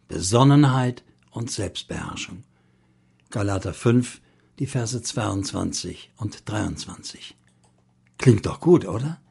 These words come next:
Wann immer diese Eigenschaften aus dir rauskommen, gerade dann, wenn ich vielleicht eher Bock auf was anderes hätte, weiß ich, der Heilige Geist ist dran und, hm, und wenn diese Eigenschaften nicht da sind,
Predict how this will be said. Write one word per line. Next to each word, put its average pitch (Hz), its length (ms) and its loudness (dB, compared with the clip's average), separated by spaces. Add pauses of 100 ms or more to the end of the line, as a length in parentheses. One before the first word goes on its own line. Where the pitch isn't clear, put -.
(640)
Wann 147 180 4
immer 220 380 6
diese 180 340 2
Eigenschaften 190 640 2
aus 160 200 -4
dir 151 160 6
rauskommen, 147 680 4
gerade 160 760 4
dann, 202 400 8 (200)
wenn 165 160 6
ich 220 200 -2
vielleicht 208 440 0
eher 180 220 4
Bock 202 260 0
auf 165 140 -4
was 123 260 0
anderes 208 520 4
hätte, 104 340 -4 (640)
weiß 160 380 2
ich, 180 200 -2
der 139 220 0
Heilige 196 420 2
Geist 202 420 2
ist 175 220 -2
dran 170 240 2
und, 156 320 2 (760)
hm, 190 280 6 (340)
und 123 120 -2
wenn 131 120 2
diese 135 280 4
Eigenschaften 143 680 4
nicht 120 280 10
da 139 200 4
sind, 214 280 2